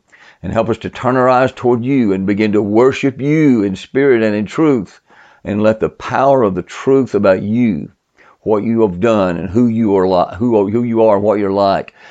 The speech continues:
let that powerful truth just drive off the enemy again and again. Thank you for the privilege and joy and honor of worship. And Lord, help us not to let Satan cheat us out of it by getting us worried too much about what people are gonna say or think about us when we worship. Help us just to focus on you,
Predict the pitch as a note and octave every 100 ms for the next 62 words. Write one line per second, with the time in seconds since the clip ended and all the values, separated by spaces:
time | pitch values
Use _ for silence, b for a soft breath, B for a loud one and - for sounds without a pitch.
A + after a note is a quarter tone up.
0 | B - F#2+ G2 - - A#2 A#2 A2 G#2+
1 | - G#2 F2+ F2+ F2 C#2+ E2+ G#2 G#2 G2+
2 | F2+ F#2 - - F2+ E2+ D2+ - E2 F2
3 | E2 E2 C#2+ C2 - - b b b b
4 | G2+ G#2+ G2+ F#2 F2 - - A#2 G2 F#2
5 | F2+ D2+ G#2 G#2 F#2 F2+ G2+ G2 F#2 E2+
6 | D2+ - E2 - _ b b b - F2+
7 | G2 G#2 G2+ G#2 A2 A2 G#2+ A#2 - B2
8 | A#2+ A#2 - B2+ A#2+ B2+ G#2+ F#2+ F2+ F#2
9 | F2+ G2 G2+ F#2 E2 G#2 G2+ A2+ G2+ G2
10 | G#2 F#2 G#2+ - A#2 G2+ G#2+ G#2 - A2
11 | A2+ A2+ B2 G#2 G2 F#2 F#2 F#2+ F#2+ G2
12 | G#2 - - - B B B E2+ - F2+
13 | F2 F#2 - A#2 D3 B2 C#3+ D#3 B2+ A2+
14 | G#2+